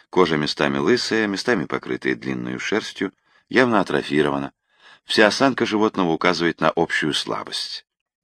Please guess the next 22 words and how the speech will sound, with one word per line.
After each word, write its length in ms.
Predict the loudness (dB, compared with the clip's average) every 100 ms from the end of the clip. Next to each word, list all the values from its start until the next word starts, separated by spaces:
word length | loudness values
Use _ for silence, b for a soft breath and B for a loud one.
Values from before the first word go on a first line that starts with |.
| _ _ _ _ B B B B B B B
Многие 460 | 2 6 6 6 4
птицы 640 | 4 4 4 4 0 -2 -4
в 60 | -2
соответствующем 800 | -2 2 0 6 6 6 4 6
возрасте 440 | 4 4 2 0
сохраняют 600 | 0 2 4 6 6 6
еще 260 | 4 4 4
нормальный 560 | 6 6 6 6 6
вид. 500 | 6 4 2 -16 -16 _ _ _ _ B B B
Очень 260 | 0 2 2
глубокая 460 | 4 4 2 0
старость, 560 | 2 2 2 0 -8 -20 -20 _ _
как 160 | -4 -2
это 180 | 2 0
иногда 280 | 2 0
наблюдается 680 | 0 0 0 2 0 -2 -6 -6
у 80 |
попугаев, 680 | -8 -8 -6 2 4 4 -4 _ b b b
проявляется 580 | 4 6 6 6 0 4
в 80 |
общей 280 | 4 4 -2
слабости, 880 | -2 2 4 4 0 -8 -8 -10 -10